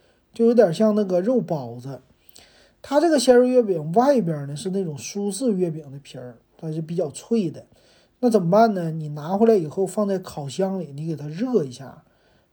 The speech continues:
早晨起来的时候你吃它两个，哎呀，这个感觉，这个味道啊，它是外边是那种月饼的，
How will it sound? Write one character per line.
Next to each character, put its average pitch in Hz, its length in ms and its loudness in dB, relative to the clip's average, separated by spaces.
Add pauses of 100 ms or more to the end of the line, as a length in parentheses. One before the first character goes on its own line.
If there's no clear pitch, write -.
早 160 300 -6
晨 220 180 2
起 226 120 0
来 143 240 -6
的 185 120 -2
时 165 120 -10
候 123 260 -16 (480)
你 156 140 -8
吃 - 300 -6
它 156 100 -2
两 151 320 -8
个， - 240 -20
哎 180 120 -6
呀， - 240 -2 (540)
这 285 160 0
个 247 100 4
感 175 240 2
觉， 147 200 -4
这 233 120 0
个 202 100 2
味 214 240 2
道 165 140 0
啊， 139 320 -10
它 - 120 -8
是 214 120 2
外 254 360 0
边 151 260 -6
是 170 140 -10
那 185 120 -2
种 151 240 -6
月 233 280 4
饼 147 320 -12
的， 131 240 -14